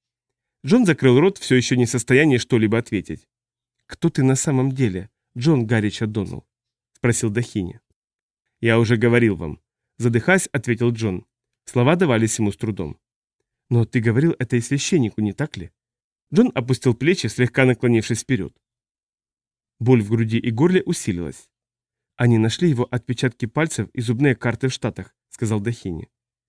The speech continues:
«Чьи?» только и смог вымолвить Джон. «Конечно же, Анила. Они, ублюдки, пытаются свалять дурака, но мы со временем прижмём их к ногтю, будь уверен. Интересно, что покажут те отпечатки пальцев и зубные карты, а, Джон?»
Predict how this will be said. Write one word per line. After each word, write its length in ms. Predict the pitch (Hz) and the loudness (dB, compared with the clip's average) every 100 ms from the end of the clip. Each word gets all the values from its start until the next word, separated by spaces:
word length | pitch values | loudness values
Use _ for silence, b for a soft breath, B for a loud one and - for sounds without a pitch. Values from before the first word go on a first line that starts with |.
| _ _ | _ _
«Чьи?» 380 | - 120 101 76 _ _ _ _ | -4 0 0 -2 _ _ _ _
только 240 | 190 - | -2 0
и 120 | - | -4
смог 300 | 131 147 147 | -2 -2 -2
вымолвить 460 | 120 113 104 107 107 | 0 0 2 0 -2
Джон. 260 | 107 85 - _ _ _ _ _ | -6 -10 -12 _ _ _ _ _
«Конечно 380 | - 139 214 214 | 2 2 4 0
же, 140 | 165 170 | 2 4
Анила. 400 | 147 107 85 - _ _ _ _ - | 4 2 -2 -10 _ _ _ _ -4
Они, 200 | 190 233 | 2 4
ублюдки, 380 | 165 156 170 135 | 4 2 0 0
пытаются 400 | 131 135 127 123 | 0 0 0 0
свалять 360 | - 135 127 117 | -2 2 2 2
дурака, 440 | 143 170 226 214 - _ - | 0 0 -2 -4 -6 _ -2
но 100 | 233 | 2
мы 120 | 202 | 4
со 140 | 196 147 | 4 2
временем 360 | 156 147 131 | 4 4 4
прижмём 360 | 131 127 156 156 | 2 2 4 2
их 220 | 135 127 | 0 -4
к 60 | - | 0
ногтю, 380 | 143 92 - | 0 0 -8
будь 220 | 104 160 160 | -4 -2 0
уверен. 400 | 120 92 80 - _ _ _ _ _ _ | 0 -2 -6 -12 _ _ _ _ _ _
Интересно, 520 | 131 123 143 110 113 | -2 0 0 0 -2
что 180 | 110 233 | -4 -4
покажут 440 | 208 - 165 147 | -4 -2 -2 -2
те 140 | - 135 | 0 -2
отпечатки 440 | 123 127 135 - | 0 -4 -4 -4
пальцев 400 | 131 180 156 120 | -2 -2 0 -4
и 80 | - | -4
зубные 320 | 127 135 143 | -4 0 0
карты, 400 | 139 127 - - - | 0 -4 -4 -14 -4
а, 140 | 165 | -4
Джон?» 320 | 180 120 85 | -2 -6 -6